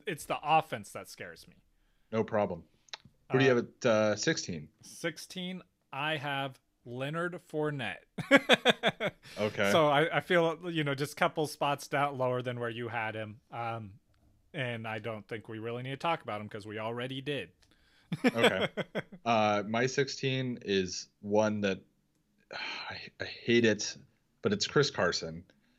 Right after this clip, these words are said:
Speaker 2: at sixteen. And, and the reason being is, as of right now, the reports are he's looking pretty healthy and he's on track to be fine for the,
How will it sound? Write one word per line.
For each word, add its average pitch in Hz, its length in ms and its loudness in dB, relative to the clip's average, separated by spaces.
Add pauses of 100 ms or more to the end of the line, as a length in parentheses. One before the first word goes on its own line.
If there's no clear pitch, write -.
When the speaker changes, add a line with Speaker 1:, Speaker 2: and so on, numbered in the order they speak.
(140)
Speaker 2:
at 95 120 -4
sixteen. 82 560 -4 (360)
And, 98 280 0 (220)
and 101 160 0
the 98 60 6
reason 123 480 6
being 98 440 2 (120)
is, 90 380 0 (720)
as 110 200 2
of 143 140 2
right 147 160 4
now, 151 320 2
the 113 120 -2
reports 107 480 -2
are 147 360 2
he's 113 260 -4
looking 120 400 0
pretty 135 260 4
healthy 117 520 2
and 95 100 -4
he's 92 260 -2
on 101 300 0
track 95 380 2 (220)
to - 100 -12
be 85 140 -8 (200)
fine 82 480 -2
for 95 140 -4
the, 85 180 -4